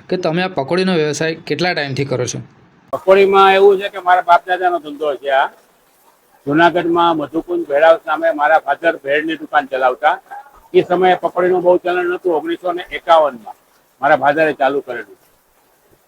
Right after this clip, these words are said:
Speaker 2: એકાવન થી લઈને પંચોતેર લગી ગુજરાતમાં પકોડી હતી જ નહીં. પંચોતેર પછી આ બહારથી ભૈયા લોકોની એન્ટ્રી થઈ, એ લોકો પકોડી લઈને આવ્યા, એ પછી પકોડીનું ચલણ વધ્યું. અત્યારે,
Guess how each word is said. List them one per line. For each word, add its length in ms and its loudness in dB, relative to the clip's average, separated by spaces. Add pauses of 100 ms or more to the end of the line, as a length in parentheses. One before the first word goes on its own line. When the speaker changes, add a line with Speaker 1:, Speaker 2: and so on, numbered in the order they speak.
(140)
Speaker 2:
એકાવન 400 4
થી 120 -2
લઈને 280 0
પંચોતેર 520 -4
લગી 420 -4
ગુજરાતમાં 840 -2
પકોડી 360 -4
હતી 260 2
જ 80 -6
નહીં. 240 -12 (760)
પંચોતેર 460 0
પછી 460 0
આ 300 8 (160)
બહારથી 440 2
ભૈયા 280 0
લોકોની 360 -6
એન્ટ્રી 360 -8
થઈ, 440 -6
એ 60 -6
લોકો 240 2
પકોડી 360 -4
લઈને 260 -8
આવ્યા, 380 -4 (600)
એ 80 4
પછી 220 2
પકોડીનું 460 -4
ચલણ 280 -2
વધ્યું. 400 -10 (1500)
અત્યારે, 520 4